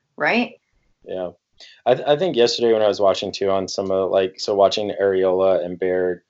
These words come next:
Speaker 2: um, you know, the crosses that they were giving, uh, I think Arriola had, had a couple of good ones towards the later stage of the game, but the, the quality of what you would expect from, from the international players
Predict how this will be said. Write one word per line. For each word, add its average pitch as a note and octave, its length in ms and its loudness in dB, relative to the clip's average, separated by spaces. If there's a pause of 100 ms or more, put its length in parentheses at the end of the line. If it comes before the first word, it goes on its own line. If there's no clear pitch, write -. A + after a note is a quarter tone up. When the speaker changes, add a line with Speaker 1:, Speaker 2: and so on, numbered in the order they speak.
(400)
Speaker 2:
um, F2+ 380 2
you G2 100 -4
know, F#2 220 -2 (420)
the G#2 120 2
crosses A2+ 680 4
that F#2+ 160 0
they F#2+ 100 0
were F#2+ 160 0
giving, F2+ 560 -6 (440)
uh, F2+ 340 2 (100)
I A2+ 80 6
think D3 160 4
Arriola A2 520 8
had, G2 320 4
had G#2 220 0
a F#2 60 -4
couple - 360 -4
of F#2+ 100 -6
good F#2+ 120 -2
ones F#2 320 -4
towards F#2+ 300 -6
the F2 380 -4
later F#2+ 260 -2
stage F2+ 300 -6
of F2 60 -6
the F2 60 -10
game, F#2 380 -4
but F#2 220 0 (420)
the, G2 260 4
the G2+ 80 2
quality A2 560 6
of F#2+ 140 2
what F#2+ 360 2
you F#2+ 140 -4
would F#2 80 0
expect F2+ 640 -4
from, F2+ 480 -6
from F2 200 -8
the F2 140 -4
international F2 560 -6
players F2 520 -4